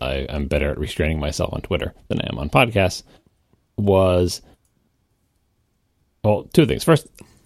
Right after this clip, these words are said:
somewhat I think the people making the dad jokes are not really making fun of dads.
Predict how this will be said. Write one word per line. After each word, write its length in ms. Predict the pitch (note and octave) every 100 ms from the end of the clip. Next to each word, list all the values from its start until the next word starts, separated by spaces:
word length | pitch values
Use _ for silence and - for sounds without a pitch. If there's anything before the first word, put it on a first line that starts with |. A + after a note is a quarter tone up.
| -
somewhat 380 | - G#3 G#3 D3+
I 80 | A2+
think 160 | B2+
the 60 | A2+
people 220 | - A#2+
making 400 | F#2 G2 A2+ B2+
the 80 | A#2+
dad 300 | A2 A#2+ A#2+
jokes 380 | B2 A#2+ A#2+ - - _ _ -
are 100 | G2
not 320 | G2 B2 E3
really 340 | F2+ F#2+ A2+ F#2
making 420 | F2 F#2 G#2 F#2+
fun 260 | - F#2+
of 140 | G2 F#2+
dads. 540 | F#2+ F#2+ F#2+ F#2+ -